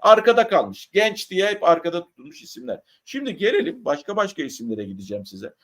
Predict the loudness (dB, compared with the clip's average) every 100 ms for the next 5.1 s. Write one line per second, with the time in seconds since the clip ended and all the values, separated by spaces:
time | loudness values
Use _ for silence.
0 | _ 4 6 6 2 -6 -2 2 2 2
1 | -6 -10 -12 -12 -12 _ _ -6 -4 -6
2 | -8 -4 -4 -4 _ -12 0 2 4 2
3 | 0 2 2 0 -6 -6 -4 0 0 -2
4 | -6 -4 -2 -2 -2 -6 -8 -14 -14 -14
5 | -18